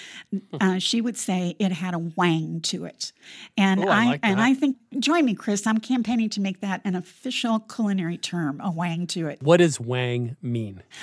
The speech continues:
Speaker 2: Well, I think that the best way to describe it is it is kind of this a-, accent of sour and salty and maybe a little bit of sweet that just elevates whatever you're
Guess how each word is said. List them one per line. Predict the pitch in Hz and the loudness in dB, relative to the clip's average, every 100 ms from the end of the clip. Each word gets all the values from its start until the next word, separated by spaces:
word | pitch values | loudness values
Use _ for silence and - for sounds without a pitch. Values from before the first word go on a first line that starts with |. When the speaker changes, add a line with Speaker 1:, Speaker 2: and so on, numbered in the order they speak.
| - - - | -16 -16 -2
Speaker 2:
Well, | 269 285 269 - | 2 4 2 0
I | 247 | -2
think | 240 277 262 | 0 0 0
that | 202 175 | -2 -4
the | 214 208 185 | -4 -4 0
best | 208 214 | -2 0
way | 240 | -2
to | 202 185 | -2 -4
describe | 170 - 170 160 160 | -6 -4 -2 0 0
it | 156 - | -2 -4
is | 156 160 165 160 151 - | -4 -2 0 -2 -4 -6
it | 175 165 - | -6 -4 -4
is | 170 170 165 156 | -4 -2 -2 -6
kind | - 220 233 | -8 -4 0
of | 226 196 196 160 | 0 0 -4 -6
this | - 156 165 - - - - - _ - | -6 -6 -6 -12 -16 -20 -20 -20 _ -10
a-, | - 247 | -8 -4
accent | 233 240 - 262 233 233 190 | -4 -2 0 2 0 -4 -2
of | 170 170 165 160 | -2 0 -2 -2
sour | 165 - - 208 233 240 226 226 214 - | -2 -4 -2 -2 0 0 0 0 -2 -2
and | 165 156 | -2 -2
salty | - 208 214 214 226 208 196 - | -4 -4 -4 -2 -2 -2 -2 -2
and | 165 170 | -4 -2
maybe | 175 226 269 262 | -4 0 0 -2
a | 202 | -6
little | 180 208 226 | -6 -4 -4
bit | 190 202 196 | -4 -8 -8
of | 170 - | -10 -10
sweet | - - 190 175 165 - - - - - | -12 -8 -2 0 -2 -6 -16 -20 -20 -6
that | 202 196 - - | -2 -2 -4 -8
just | - 254 - - 214 | -4 -4 -4 -4 0
elevates | 220 247 170 175 165 - - | 2 0 -2 -4 -4 -6 -6
whatever | 196 180 180 | -4 -2 -2
you're | 190 170 | -2 -4